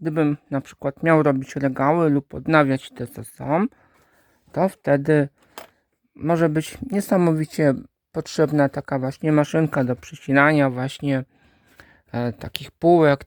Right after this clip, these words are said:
przycinania. To jakbym miał odnawiać po prostu te półki, k-, regały, które są. Przypuszczalnie zamówię na wymiar, e, płyty i je poskładam. Będę się zastanawiał właśnie, czy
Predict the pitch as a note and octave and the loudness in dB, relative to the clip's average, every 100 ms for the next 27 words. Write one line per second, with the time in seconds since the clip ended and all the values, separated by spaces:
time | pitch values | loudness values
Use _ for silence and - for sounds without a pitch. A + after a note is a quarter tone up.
0 | _ - C3+ - C3+ C3+ C#3+ C3+ B2+ - | _ -20 -20 -8 0 2 2 0 -2 -10
1 | - - _ _ - _ _ _ _ _ | -18 -20 _ _ -20 _ _ _ _ _
2 | _ _ - _ _ _ - F#3 D#3+ F3 | _ _ -20 _ _ _ 2 2 2 0
3 | F3 D#3+ D#3+ F#3+ E3 C3 - - - C#3+ | 2 2 2 2 2 0 -4 -12 -10 -8
4 | D3+ - C#3+ E3 D#3 D#3 C#3+ - _ - | -8 -8 -6 -4 -2 -6 -6 -14 _ -4
5 | D3 D#3 D3+ D3 D3 - - D3 C3 A#2 | -2 2 2 2 0 -8 -14 -6 -4 -4
6 | - _ _ _ _ _ _ - F#3 F#3 | -6 _ _ _ _ _ _ -8 -6 -6
7 | - F#3 F3 E3+ D#3 - F#3 F#3+ C#3 C#3+ | 0 2 4 2 -2 -2 2 2 4 2
8 | C#3 C#3+ C3+ D#3 D3+ D3+ F#3 D#3+ D3 D#3+ | 2 -2 -2 0 0 2 0 2 2 0
9 | - _ _ _ _ _ - C3 C3 B2+ | -4 _ _ _ _ _ -6 -2 0 0
10 | C3 C3+ - D#3+ D3 F#3+ A3 A3 - - | -2 -6 0 0 2 2 2 0 -6 -20
11 | - _ _ _ _ G3+ F3+ - - - | -20 _ _ _ _ -2 -2 -2 -10 -2
12 | D#3+ C#3 C3 C#3 - - _ _ _ - | 2 4 2 -2 -6 -8 _ _ _ -4
13 | E3 E3 D#3+ D3 D3 F3 E3+ C#3+ B2+ A#2+ | -2 -2 -2 -4 -4 2 4 4 2 -2
14 | C#3+ - C#3 - D3+ | -6 -4 -6 -4 -4